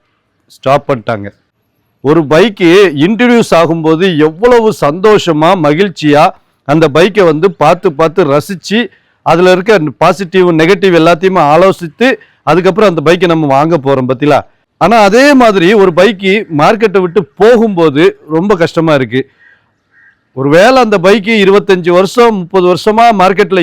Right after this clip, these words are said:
இருந்து அதை ஒரு அப்கிரேட் பண்றதுக்கோ, இல்ல அதோட சேல்ஸ், அதோட, அஹ், அட்வான்ஸ் டெக்னாலஜிக்கு அது மாறல அப்படின்றதுக்காகவோ பைக்கு மார்க்கெட்டை விட்டு போவோம். அப்போ அதை லெஜெண்ட் பைக்கா நம்ம மாத்திருவோம்.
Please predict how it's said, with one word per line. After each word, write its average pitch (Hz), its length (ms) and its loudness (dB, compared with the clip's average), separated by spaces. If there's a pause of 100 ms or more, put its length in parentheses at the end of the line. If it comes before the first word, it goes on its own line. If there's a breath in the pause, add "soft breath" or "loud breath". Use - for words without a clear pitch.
இருந்து 220 400 0 (440)
அதை 170 180 2
ஒரு 190 140 4
அப்கிரேட் 170 460 0
பண்றதுக்கோ, 175 480 -2
இல்ல 190 180 4
அதோட 165 320 0
சேல்ஸ், 185 460 -2 (120)
அதோட, 165 280 2 (480 soft breath)
அஹ், 151 260 0
அட்வான்ஸ் 170 440 0
டெக்னாலஜிக்கு 185 540 -2
அது 156 80 -2
மாறல 185 500 2
அப்படின்றதுக்காகவோ 156 840 0 (120)
பைக்கு 180 300 -2
மார்க்கெட்டை 170 400 -2
விட்டு 165 220 -4
போவோம். 156 400 -2 (360 soft breath)
அப்போ 175 240 0
அதை 208 180 0
லெஜெண்ட் 202 380 2
பைக்கா 196 280 2
நம்ம 175 200 -2
மாத்திருவோம். 143 520 -2